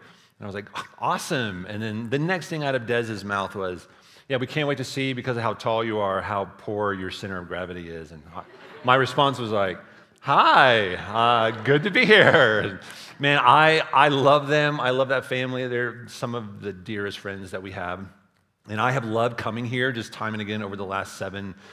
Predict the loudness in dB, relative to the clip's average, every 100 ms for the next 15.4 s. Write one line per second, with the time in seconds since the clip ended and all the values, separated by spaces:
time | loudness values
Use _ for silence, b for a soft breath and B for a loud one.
0 | B B B -8 -4 -4 -6 -8 -6 -4
1 | -6 -8 -12 -10 -8 -8 -8 -12 -10 -8
2 | -8 -8 -10 -10 -8 -8 -8 -10 -10 -12
3 | -14 -14 -10 -10 -10 -14 -20 -20 -20 -20
4 | -20 -18 -16 -14 -16 _ b b -14 -12
5 | -10 -12 -8 -8 -6 -8 -8 -6 -8 -10
6 | -10 -10 -12 -16 -18 -14 -6 -4 -2 -4
7 | -6 -10 B B -12 -4 2 2 2 -2
8 | -8 -8 -8 -6 -4 -2 -4 -4 -4 -4
9 | -4 -4 -8 -12 -12 -8 -4 -4 -6 -8
10 | -8 -8 -10 -8 -6 -6 -10 -10 -6 -6
11 | -6 -10 -10 -10 -12 -14 -14 -14 -12 -14
12 | -10 -10 -10 -12 -14 -14 -16 -18 -20 -20
13 | -14 -12 -12 -14 B B B B -20 -18
14 | -16 -14 -14 -16 -18 -14 -12 -12 -16 -20
15 | -18 -14 -14 -14